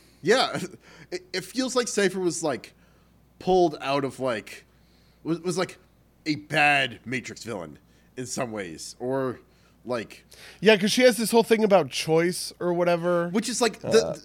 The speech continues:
Speaker 1: like, fate versus choice is, like, the whole theme of the Matrix. We, we, we did our, we did our
Speaker 2: Yeah.
Speaker 1: Matrix theories, right?
Speaker 2: Yep.
Speaker 1: But, uh, but, like, it was like, this, this feels like a weird appropriation of that. Um, but like I said, it, it came around at the end 'cause Dom's just like,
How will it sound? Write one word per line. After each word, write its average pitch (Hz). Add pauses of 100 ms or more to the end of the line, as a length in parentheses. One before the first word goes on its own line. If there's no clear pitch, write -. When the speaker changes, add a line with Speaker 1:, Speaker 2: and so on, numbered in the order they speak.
(100)
Speaker 1:
like, 165
fate 202
versus 202
choice 180
is, 127
like, 139
the 131
whole 143
theme 127
of 95
the 101
Matrix. 92
We, 185
we, 175
we 214
did 220
our, 185
we 202
did 202
our 180
Speaker 2:
Yeah. 156
Speaker 1:
Matrix 143
theories, 98
right? 113 (300)
Speaker 2:
Yep. 196
Speaker 1:
But, 135
uh, 117 (960)
but, 170
like, 170
it 185
was 170
like, 165
this, 254
this -
feels 208
like 160
a 135
weird 135 (280)
appropriation 135
of 110
that. 101 (280)
Um, 113 (180)
but 175
like 247
I 196
said, - (120)
it, 151
it 185
came 269
around 185
at 170
the 139
end 165
'cause 147
Dom's 147
just -
like, 104